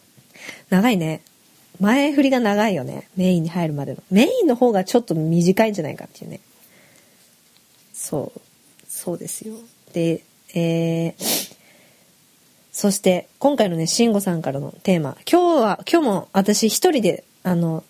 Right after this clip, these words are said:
収録してます。収録というか、まあ、本日放送なんですけれども。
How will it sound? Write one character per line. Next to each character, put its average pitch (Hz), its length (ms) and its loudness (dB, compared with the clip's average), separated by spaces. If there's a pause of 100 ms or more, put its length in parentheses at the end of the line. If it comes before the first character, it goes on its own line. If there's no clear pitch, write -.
(300)
収 - 180 2
録 185 180 0
し 185 40 -2
て 180 100 2
ま 170 260 0
す。 - 240 -10 (540)
収 - 140 -2
録 190 240 2
と 196 100 -2
い 170 60 2
う 165 60 -2
か、 160 120 -2
ま 156 160 -4
あ、 156 60 -12
本 233 220 2
日 185 320 -2 (360)
放 185 140 0
送 185 120 -2
な 180 120 -2
ん 170 60 -4
で 160 60 -4
す - 80 -10
け - 80 -10
れ 156 80 -8
ど 156 80 -12
も。 156 160 -14